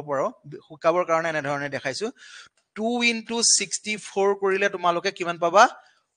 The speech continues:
ওৱান টুৱেণ্টি এইট পাবা। অৰ্থাৎ দুই চাৰি গুণ আঠ, দুই ছয় গুণ বাৰ, ওৱান টুৱেণ্টি এইট পাবা। চ-, মানে ইয়াক আমি ভাঙি লৈছো। ইনটু ইয়াক তেনেধৰণে আমি ভাঙি ল'ম। টু ইনটু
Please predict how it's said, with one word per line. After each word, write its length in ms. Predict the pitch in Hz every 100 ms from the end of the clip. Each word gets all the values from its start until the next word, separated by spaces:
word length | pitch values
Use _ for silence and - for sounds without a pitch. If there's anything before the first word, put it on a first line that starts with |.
| 143
ওৱান 160 | 165 185
টুৱেণ্টি 480 | - 160 151 143 151 -
এইট 120 | 139 -
পাবা। 180 | 123 117
অৰ্থাৎ 240 | 135 160 135
দুই 120 | 143
চাৰি 160 | 160
গুণ 160 | 147 160
আঠ, 340 | 156 - 135 165
দুই 120 | 143 139
ছয় 160 | 147
গুণ 120 | 139 139
বাৰ, 140 | 131
ওৱান 260 | 127 127 139
টুৱেণ্টি 320 | 139 127 123 120
এইট 120 | 120
পাবা। 200 | 113 113
চ-, 280 | 110 - - -
মানে 140 | 135 147
ইয়াক 200 | 147 143
আমি 120 | 143
ভাঙি 300 | 135 123 127
লৈছো। 260 | 131 117 113 - - - - -
ইনটু 280 | 190 190 202
ইয়াক 240 | 202 196 -
তেনেধৰণে 480 | 170 170 170 180 185
আমি 160 | 185
ভাঙি 240 | 160 160 165
ল'ম। 160 | 180 170 - -
টু 140 | 180 196
ইনটু 400 | 180 180 160 208